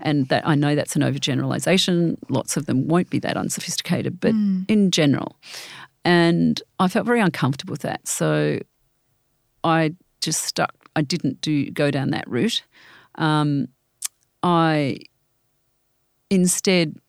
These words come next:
Speaker 1: sort of built my own model, which was basically leading syndicated investments. And so I would source the deal, structure it,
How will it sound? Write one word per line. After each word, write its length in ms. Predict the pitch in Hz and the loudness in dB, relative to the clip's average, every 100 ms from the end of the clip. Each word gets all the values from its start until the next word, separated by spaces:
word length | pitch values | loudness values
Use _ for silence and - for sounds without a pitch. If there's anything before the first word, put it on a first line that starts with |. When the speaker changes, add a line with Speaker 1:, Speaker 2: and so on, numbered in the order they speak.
| _ - | _ -10
Speaker 1:
sort 200 | - 190 | -4 -2
of 140 | 151 | -2
built 180 | - 165 | -2 0
my 200 | 156 151 | 4 6
own 200 | 160 170 | 6 6
model, 260 | 156 147 143 | 4 2 2
which 240 | 147 - | 0 -2
was 100 | 143 | -4
basically 580 | - 151 143 156 - 139 | 0 0 0 -2 -2 0
leading 400 | 135 139 143 131 | 2 2 2 0
syndicated 640 | - 147 139 147 127 131 | 2 2 0 0 -2 0
investments. 840 | 135 135 139 - - 120 - - - - - - - - | 0 0 0 0 0 0 -2 -6 -8 -14 -20 -20 -18 -2
And 300 | 147 147 143 | 2 4 2
so 300 | - 156 143 | 2 4 4
I 180 | - 156 | 4 4
would 200 | 156 139 | 4 2
source 380 | - - 170 - | 2 2 2 0
the 100 | 151 | -2
deal, 480 | 135 135 131 131 131 - - | 0 2 4 2 -2 -12 -8
structure 640 | - - 139 - - 143 | -6 0 0 0 -4 0
it, 240 | 131 - | 0 -2